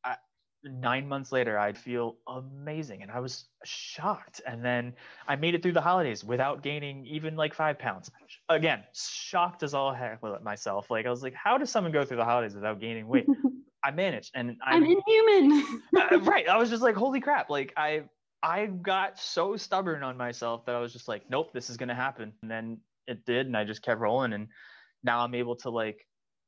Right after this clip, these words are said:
Speaker 1: I think it's somewhat recently, within the last, like, two months or something, I was like, I was up to, like, two caffeine drinks a day. And I just got to a point where I was like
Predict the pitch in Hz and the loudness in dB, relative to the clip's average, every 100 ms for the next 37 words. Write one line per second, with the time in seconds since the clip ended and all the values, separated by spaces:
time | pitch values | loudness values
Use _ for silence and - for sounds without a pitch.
0 | _ _ - 208 233 - 113 117 104 147 | _ _ -14 -10 -10 -8 -6 -6 -6 -8
1 | 165 113 107 113 160 139 131 139 120 - | -10 -10 -12 -8 -6 -4 -4 -4 -6 -6
2 | 147 135 135 127 117 117 117 113 - - | -8 -6 -6 -8 -8 -8 -8 -10 -12 -20
3 | - _ _ _ _ _ _ _ - _ | -20 _ _ _ _ _ _ _ -20 _
4 | _ _ 127 123 123 131 120 117 147 156 | _ _ 2 4 2 0 -2 0 -2 0
5 | 170 - 139 - - 139 139 135 131 127 | -2 -4 -6 -6 -4 -2 -2 -2 -2 -2
6 | 135 127 123 123 120 107 113 113 110 110 | -6 -6 -6 -6 -8 -2 0 0 -2 -6
7 | - 120 110 107 101 95 _ _ 120 113 | -10 -8 -6 -8 -10 -14 _ _ -10 -10
8 | 123 123 123 113 - 123 123 107 104 | -12 -12 -12 -10 -8 -8 -10 -12 -12